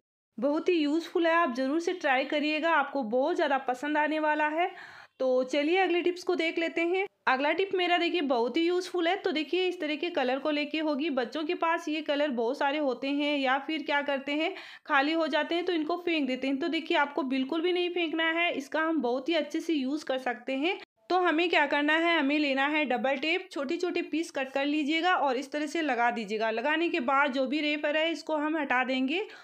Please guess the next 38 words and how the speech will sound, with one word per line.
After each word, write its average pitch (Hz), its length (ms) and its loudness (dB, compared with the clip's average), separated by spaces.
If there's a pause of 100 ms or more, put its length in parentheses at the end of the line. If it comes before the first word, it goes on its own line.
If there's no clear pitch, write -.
(160)
और 254 140 2
अब 339 260 2
हम 370 180 2
इसको 349 260 -2
लगाएंगे 285 420 0
देखिए 294 240 -2
वॉश 262 340 0
बेसिन 294 340 -2
पे, 339 200 -2
जहाँ 262 380 0
पे 302 100 -2
हम 277 520 0
टूथब्रश 269 480 -2
रखते 277 260 -4
हैं, 349 220 0 (360)
तो 311 100 -2
वहाँ 269 200 2
पे 339 140 -2
मैंने 339 260 2
ये 330 160 0
लगा 277 280 2
दिया 311 240 2
है। 339 200 2
और 277 260 0
अब 269 200 0
हमारी 262 300 0
जो 247 180 -2
भी 294 140 -4
ब्रश 311 320 -2
है 349 100 2
वो 294 220 0
हम 294 240 -2
एक-एक 247 340 -4
करके 277 280 -4
इसके 269 220 -8
ऊपर 262 240 -4
लगा 233 280 2
देंगे। 208 320 -2